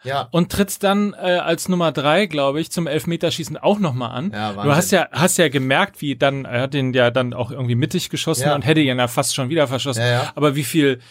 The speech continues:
Speaker 2: wie viel, äh, Anspannung und, und
Speaker 1: Voll.
Speaker 2: wie viel Steine da von seinem
Speaker 1: Ja.
Speaker 2: f-, f-, so abprallten. Aber trotzdem, so den Mut aufzubringen,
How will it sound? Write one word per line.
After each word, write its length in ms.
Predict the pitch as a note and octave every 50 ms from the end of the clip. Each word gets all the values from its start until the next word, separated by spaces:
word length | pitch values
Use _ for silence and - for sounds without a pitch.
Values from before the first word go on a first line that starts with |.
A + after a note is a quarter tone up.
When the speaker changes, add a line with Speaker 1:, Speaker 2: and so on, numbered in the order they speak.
| - _ _
Speaker 2:
wie 120 | D#3+ D3
viel, 500 | A#2+ - D#3 C#3+ C#3 C3+ C3 B2+ B2 -
äh, 400 | B2+ C3 B2+ B2+ B2 B2 B2 B2 A#2+ B2
Anspannung 640 | C#3+ D#3 F3+ G3 - - F3 D#3 D3 C#3 C3+ C3
und, 260 | - C#3+ C#3 C3+ C3 -
und 160 | C3+ C3 B2+
Speaker 1:
Voll. 200 | B2 B2+ D3 D#3
Speaker 2:
wie 40 | D#3+
viel 120 | D#3 C#3+
Steine 400 | - - - D3 D3 F3+ F#3 F3+
da 180 | D#3 D3+ C#3+ C3
von 300 | A#2 - D#3+ D3+ C#3+ C3
seinem 340 | B2+ C#3+ C#3 C3+ C3+ C3 B2
Speaker 1:
Ja. 240 | A#2+ B2 C3 C3 D3
Speaker 2:
f-, 60 | -
f-, 200 | - A#2 - - - D3+ G3+ - - D3 E3 - A#2 D3
so 180 | C3 C#3+ -
abprallten. 640 | - F3 - - - - D3+ C3+ B2+ A#2+ - D3 F#3 - - - - - - - _
Aber 320 | - C3 C#3 C#3 C3+ B2 -
trotzdem, 560 | - E3 F#3 - - - A#3 G#3 G3+ G3 D3
so 100 | D#3 D3+
den 240 | A#2+ C#3+ D#3+ D3 C#3+
Mut 220 | C#3 D#3+ A#3+ B3
aufzubringen, 720 | A3 E3 F#3 F#3 - - F#3 F3 F3+ G3 G3+ G#3+ G3+ F3+